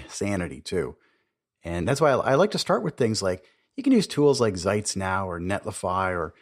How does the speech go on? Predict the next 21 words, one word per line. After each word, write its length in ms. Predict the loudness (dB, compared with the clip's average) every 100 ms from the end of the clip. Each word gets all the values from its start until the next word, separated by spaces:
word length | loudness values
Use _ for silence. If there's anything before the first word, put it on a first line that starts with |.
| _ _ _
um, 280 | -8 -8 -6 -4
Amplify 640 | 0 0 0 0 0 -2
from 180 | -4 -6
A 60 |
W 320 | -6 -4 -2 0
S, 320 | 0 -2 -6
or 100 | -6
Azure's 480 | -2 -2 -2 -4 -4
got 200 | -6 -6
A 120 | -6
Z 160 | -8 -6
Web 240 | -4 -4
App 220 | -4 -8 -4
Up, 340 | 2 2 0 -20 _
or 160 | -12 -2
right-click 560 | 0 -2 -4 -4 -4
from 380 | -6 -6 -4 -6
V 160 | -6 -6
S 140 | -6
Code 300 | 0 2 2
extensions. 760 | 0 -2 0 0 -2 -4 -6